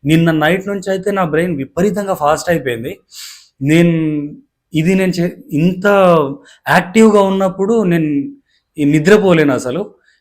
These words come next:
నేను యాక్టివ్గా ఉన్నప్పుడు ఎప్పుడు నిద్రపోలేను నేను. నేను బేసిక్‌గానే నిద్రపోయేది ఫోర్ అవర్స్.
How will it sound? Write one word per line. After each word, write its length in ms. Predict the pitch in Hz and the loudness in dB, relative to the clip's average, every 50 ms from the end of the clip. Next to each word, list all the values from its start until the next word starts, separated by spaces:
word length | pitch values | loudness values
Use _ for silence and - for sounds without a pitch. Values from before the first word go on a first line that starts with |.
| _ _ | _ _
నేను 200 | 139 147 156 156 | -2 0 2 2
యాక్టివ్గా 320 | 147 151 147 165 196 190 | 2 0 2 0 0 2
ఉన్నప్పుడు 300 | 185 185 190 180 185 160 | 2 0 0 0 -2 -6
ఎప్పుడు 300 | 156 156 - _ 214 220 | -10 -10 -2 _ 4 4
నిద్రపోలేను 560 | 196 175 180 156 151 147 147 139 127 127 117 113 | 4 4 2 2 0 2 2 0 0 0 -4 -4
నేను. 300 | 110 110 110 110 _ _ _ _ _ _ _ _ | -6 -8 -10 -12 _ _ _ _ _ _ _ _
నేను 260 | 147 156 175 180 156 | 0 2 2 2 2
బేసిక్‌గానే 560 | 127 139 156 170 - 202 190 170 196 196 196 | 2 2 2 2 0 0 0 2 2 0 2
నిద్రపోయేది 580 | 185 175 165 156 165 175 170 156 151 156 175 190 | 2 0 2 2 0 -2 0 0 0 0 0 -4
ఫోర్ 240 | 180 - 156 131 117 | -2 0 0 0 0
అవర్స్. 300 | 101 95 101 - - | -2 -6 -8 -14 -20